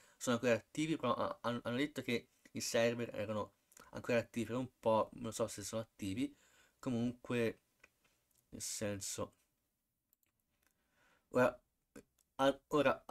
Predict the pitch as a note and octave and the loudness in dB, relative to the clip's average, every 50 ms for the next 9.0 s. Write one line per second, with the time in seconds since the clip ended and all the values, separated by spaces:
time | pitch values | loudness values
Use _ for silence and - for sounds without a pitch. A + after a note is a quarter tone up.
0 | - - _ _ - - - - _ - - - - D#3 D#3 D#3 E3+ F3 E3+ D#3+ | -16 -16 _ _ -16 -14 -14 -12 _ -10 -10 -2 4 6 8 10 10 10 10 10
1 | D3 D3 C#3+ C#3+ C#3 C#3 C3+ - - D3+ C3 - C3+ C3 A#2+ - C3 B2+ B2+ B2+ | 8 8 8 8 8 8 8 6 2 -10 -6 -2 0 0 0 2 2 2 2 2
2 | B2+ B2 A#2+ A#2 - - A#2+ - B2 A#2 G#2+ A2+ G#2+ G#2+ G#2 A2 G#2+ - A2+ A2 | 4 2 2 2 0 -2 -4 -4 -2 0 0 0 0 0 -2 -4 -4 -6 -6 -4
3 | A2+ A2 A2+ A2+ A2 - - - A#2 A2+ A2 A2 - - - A#2+ A2+ - - - | -4 -4 -4 -2 -2 -2 -2 0 0 0 -2 -2 -4 -4 0 0 0 0 0 2
4 | - C#3 D#3+ D#3+ D3 C#3 D3 D3+ D3+ D3 - - - C#3+ C#3+ C#3 - _ - - | 4 6 8 8 6 6 4 4 2 0 -2 -2 0 0 0 0 -4 _ -4 -2
5 | C#3 C3 - - - C3+ C#3+ C#3+ C#3+ C#3 C3+ B2+ B2+ - - - - - _ - | -2 -2 -2 -2 -2 0 2 4 6 6 6 6 6 4 2 -4 -18 -20 _ -6
6 | - B2+ B2+ B2+ C#3 C3+ - - A#2+ - B2 A#2 A2 - A#2+ A#2 A2 A2 A2 G#2 | -4 -2 0 0 0 -2 -4 -8 -6 -4 -2 -2 -2 -2 0 0 2 2 2 -2
7 | - - - _ _ _ _ _ _ _ _ _ - - A#2+ A#2+ B2 C3+ C#3 C3+ | -4 -8 -20 _ _ _ _ _ _ _ _ _ -12 -6 -2 0 2 2 0 0
8 | - - C#3 B2+ - C3 B2 A#2 - - B2+ B2+ C3+ C3 - - - C#3+ C#3 C#3 | -2 -6 -6 -4 -2 -2 -2 -2 -2 -2 -2 0 0 -2 0 4 4 4 4 4